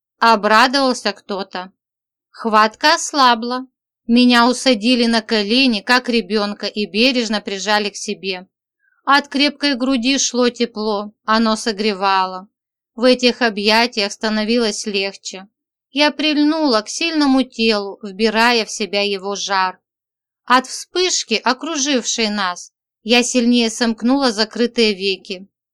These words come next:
Странное ощущение того, что мы куда-то двигались и в то же время находились на месте, удивило.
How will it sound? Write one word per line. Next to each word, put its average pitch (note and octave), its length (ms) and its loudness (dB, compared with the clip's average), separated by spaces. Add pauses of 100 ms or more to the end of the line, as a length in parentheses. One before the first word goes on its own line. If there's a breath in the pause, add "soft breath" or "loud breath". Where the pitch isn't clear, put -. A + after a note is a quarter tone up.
(260)
Странное B3 680 4
ощущение B3 720 2
того, A3 560 -2
что - 240 -2
мы A#3+ 140 2
куда-то A#3+ 440 0
двигались G3+ 760 -4 (320)
и C#4+ 160 -2
в - 80 -16
то E4+ 180 -4
же D4+ 180 -2
время C#4+ 380 2
находились C4 680 0
на C4 120 2
месте, G3 520 -4
удивило. A3+ 840 -4